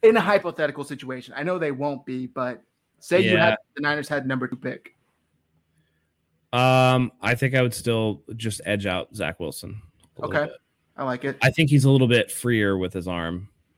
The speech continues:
Speaker 1: Okay.
Speaker 2: Um, I think he, he delivers those o-, off-platform passes a little bit better. So
Speaker 1: I think I've done a little too much selling myself on Justin Fields. So at this moment,
Speaker 2: Yeah,
Speaker 1: I'll take
Speaker 2: I
Speaker 1: Justin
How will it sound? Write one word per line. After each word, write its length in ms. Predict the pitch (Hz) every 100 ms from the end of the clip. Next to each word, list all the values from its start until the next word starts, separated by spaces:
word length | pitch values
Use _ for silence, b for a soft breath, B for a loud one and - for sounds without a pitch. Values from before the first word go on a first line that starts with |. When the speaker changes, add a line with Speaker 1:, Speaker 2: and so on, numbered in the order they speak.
| _ _ _ _ _ _ _ -
Speaker 1:
Okay. 180 | 151 143 160 _ _ _ _ _ _ _
Speaker 2:
Um, 300 | - 98 95 69
I 100 | 98
think 160 | 110
he, 240 | 104 101 82
he 140 | 107
delivers 400 | 101 101 101 95
those 140 | 98
o-, 240 | 87 87 - _ -
off-platform 920 | 98 - 98 90 - 98 87 90 101 _ _ _
passes 420 | 101 87 - 82
a 40 | 90
little 120 | 90
bit 180 | 73 58
better. 280 | 73 71 - _ _
So 200 | - - _ _ _ _ b b
Speaker 1:
I 120 | -
think 180 | 160 175
I've 120 | 160
done 160 | 139 147
a 40 | 143
little 240 | 151 147
too 180 | - 143
much 360 | 139 135 - _
selling 380 | - 131 127 131
myself 420 | 127 127 131 127
on 140 | 131 131
Justin 320 | 131 127 127
Fields. 360 | - 131 131 -
So 200 | 127 123
at 140 | 127
this 140 | 135 135
moment, 320 | 135 120 123
Speaker 2:
Yeah, 320 | 123 123 123
Speaker 1:
I'll 60 | 120
take 220 | - -
Speaker 2:
I 80 | 131
Speaker 1:
Justin 200 | 131